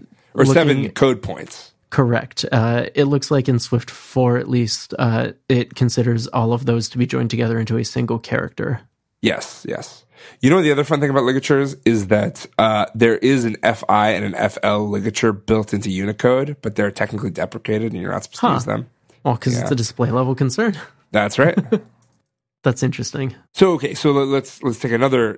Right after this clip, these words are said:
Speaker 1: tack at this. In JavaScript, what you can do is if you have, let's say, a family, you can, like, replace all of the girl emojis. Like, you can do a find and replace. You know, like, you know, a, a language might give you a function to, like,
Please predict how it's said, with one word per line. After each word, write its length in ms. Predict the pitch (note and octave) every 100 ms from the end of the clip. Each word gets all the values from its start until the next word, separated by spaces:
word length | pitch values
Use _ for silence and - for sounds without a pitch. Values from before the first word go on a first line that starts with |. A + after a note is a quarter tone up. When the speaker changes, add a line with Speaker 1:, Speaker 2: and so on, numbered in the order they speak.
| -
Speaker 1:
tack 220 | G#2 G2
at 80 | F2+
this. 300 | F2 F2 - - - _ _ -
In 180 | C3
JavaScript, 800 | A2 G#3 A3+ E3 - A#2 F#3 - - -
what 220 | A#2 -
you 80 | E3+
can 200 | F3+ C3
do 560 | C3 B2 A2 G#2+ G#2 - - _ -
is 140 | A#2
if 100 | B2
you 120 | B2+
have, 260 | B2+ C3+ C3+
let's 160 | B2+
say, 100 | B2+
a 60 | A2
family, 600 | - G#2+ G#2 C3 E3 F3+ _ _ _ _
you 140 | B2
can, 160 | C3+ D#3
like, 320 | C#3 B2+ - _ _
replace 720 | - A#2+ - - C3+ D#3+ - - _ -
all 260 | A#2 B2+
of 140 | B2+ G#2+
the 80 |
girl 360 | G#2+ A#2+ A2+ A#2+
emojis. 540 | A2 C3 C3+ C#3 D3
Like, 140 | B2+ G#2+
you 60 | A2+
can 80 |
do 60 | A2+
a 60 | G#2+
find 260 | A2+ G#2+
and 140 | A2 G#2+
replace. 440 | G#2 - A#2 C#3
You 80 | G#2+
know, 200 | G2+ G2+
like, 300 | F2+ - - -
you 100 | G#2+
know, 160 | F2+ -
a, 140 | - G#2+ - -
a 80 | G#2+ F#2+
language 320 | A2+ A2 G#2
might 120 | G2+
give 120 | G#2
you 80 | G2
a 40 | G2+
function 320 | G2+ G2+ -
to, 40 |
like, 200 | G2+ F2+